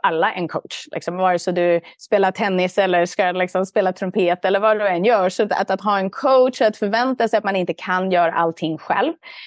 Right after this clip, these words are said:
är väldigt vä-, vedertaget. Ehm, många firmor som investerar pengar i företag sätter ofta som krav att ledarskapet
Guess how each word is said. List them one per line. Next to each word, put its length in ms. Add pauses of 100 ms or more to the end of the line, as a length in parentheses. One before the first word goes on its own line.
(160)
är 440
väldigt 400
vä-, 260
vedertaget. 720 (600)
Ehm, 560 (280)
många 680 (400)
firmor 400
som 180
investerar 800
pengar 480
i 120
företag 760 (240)
sätter 540
ofta 420
som 200
krav 600
att 160
ledarskapet 1040